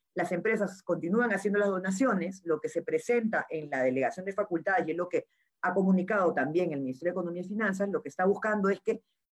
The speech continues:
lo sigan haciendo y, por tanto, para ello se va a tener que dar algún tipo de incentivo, que puede ir de no aplicar estos límites de diez por ciento a la renta neta que hoy está vigente, o permitir que estas donaciones, si no son deducibles este año, sean deducibles en el dos mil veintiuno,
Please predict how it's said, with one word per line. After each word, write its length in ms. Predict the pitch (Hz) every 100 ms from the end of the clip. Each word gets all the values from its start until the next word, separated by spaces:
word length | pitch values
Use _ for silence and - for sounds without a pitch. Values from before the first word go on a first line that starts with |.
| _ _
lo 180 | 208 185
sigan 340 | 185 269 277 233
haciendo 540 | - 262 254 240 -
y, 120 | 190
por 220 | 185 156
tanto, 360 | - 220 208 214
para 240 | 156 165
ello 260 | 226 233 220
se 100 | 170
va 60 | 160
a 20 |
tener 260 | 180 190 190
que 60 |
dar 160 | 180 185
algún 240 | 185 196
tipo 200 | 190 190
de 60 | 190
incentivo, 540 | 185 190 247 165 - _ _ _
que 100 | 175
puede 280 | 180 220 226
ir 240 | 247 208 156
de 360 | 190 185 - -
no 260 | 175 196
aplicar 480 | 196 190 175 233 233
estos 260 | 185 - 160
límites 500 | 180 190 190 180 175
de 120 | 156
diez 180 | 165 170
por 160 | 180 175
ciento 280 | 185 170
a 40 | 139
la 80 | 139
renta 260 | 160 160
neta 240 | 180 - 139
que 100 | 147
hoy 60 |
está 180 | 151 175
vigente, 520 | 196 254 240 233 233 _ _ _
o 160 | 247 233
permitir 600 | 254 240 240 247 247 262
que 180 | 185 180
estas 280 | 190 214 196
donaciones, 600 | 185 170 202 220 160 -
si 80 | 143
no 120 | 175
son 160 | 196 202
deducibles 480 | 185 175 196 190
este 240 | 196 190 220
año, 220 | 202 214
sean 200 | 190 180
deducibles 460 | 175 160 175 175 170
en 100 | 151
el 60 |
dos 120 | 131 151
mil 140 | 165
veintiuno, 560 | 170 175 214 175 190